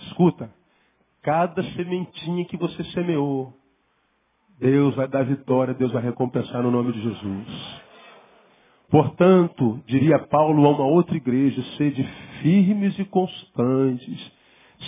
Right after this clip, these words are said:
sempre abundantes na obra do Senhor, sabendo o quê? Que o vosso trabalho não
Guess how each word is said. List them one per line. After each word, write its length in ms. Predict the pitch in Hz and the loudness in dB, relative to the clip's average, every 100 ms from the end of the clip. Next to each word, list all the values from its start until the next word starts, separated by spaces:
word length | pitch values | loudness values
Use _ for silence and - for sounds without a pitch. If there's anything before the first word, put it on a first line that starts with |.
| - - | -14 -6
sempre 540 | 147 180 196 208 202 190 | 4 6 8 6 2 0
abundantes 920 | 175 196 196 147 165 180 180 - 156 | 4 2 2 4 6 6 4 0 -2
na 180 | 175 165 | 0 4
obra 480 | 156 160 170 165 165 | 6 8 8 6 2
do 140 | 156 160 | 0 -2
Senhor, 580 | - 156 135 139 139 135 - | -2 2 4 4 4 0 2
sabendo 420 | 180 156 202 202 | 2 6 6 6
o 60 | |
quê? 340 | 196 214 151 117 _ _ _ - | 6 4 4 -2 _ _ _ -2
Que 120 | 143 | 0
o 60 | |
vosso 640 | 123 101 143 160 165 - 160 | 2 4 6 8 6 2 -6
trabalho 760 | - 143 117 123 143 170 226 226 - _ - | -2 -2 0 2 4 6 4 2 -6 _ -8
não 640 | 131 139 147 160 170 165 | -2 2 4 4 4 0